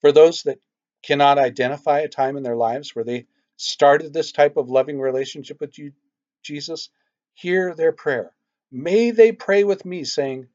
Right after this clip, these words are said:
"Dear Lord Jesus, I know that I'm a sinner and I ask for your forgiveness.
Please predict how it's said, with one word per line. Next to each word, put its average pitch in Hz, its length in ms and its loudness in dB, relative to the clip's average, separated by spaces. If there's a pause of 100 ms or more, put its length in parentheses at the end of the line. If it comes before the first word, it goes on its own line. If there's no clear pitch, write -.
(840)
"Dear 180 260 -2
Lord 175 240 0
Jesus, 160 480 -12
I 151 180 -12
know 160 320 -2
that 156 140 2
I'm 143 200 0
a 135 40 -10
sinner 139 340 -8
and 139 120 -8
I 131 200 -10
ask 120 360 -18
for 131 100 -12
your 117 160 -12
forgiveness. 104 680 -20